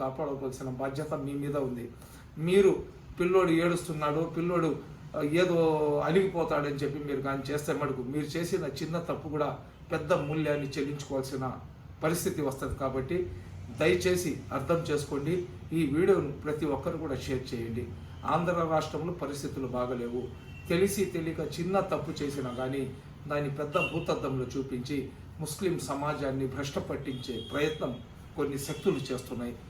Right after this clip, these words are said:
వాళ్లకు మనం అవకాశం ఇచ్చిన వాళ్ళం అవుతాము. మనం ఏ తప్పు చేసినా కానీ రేపు మళ్ళీ ఈద్ నమాజ్ చదవడానికి కూడా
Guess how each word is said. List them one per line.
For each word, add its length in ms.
వాళ్లకు 420
మనం 160
అవకాశం 520
ఇచ్చిన 300
వాళ్ళం 300
అవుతాము. 320
మనం 200
ఏ 40
తప్పు 200
చేసినా 320
కానీ 200
రేపు 260
మళ్ళీ 260
ఈద్ 240
నమాజ్ 320
చదవడానికి 520
కూడా 120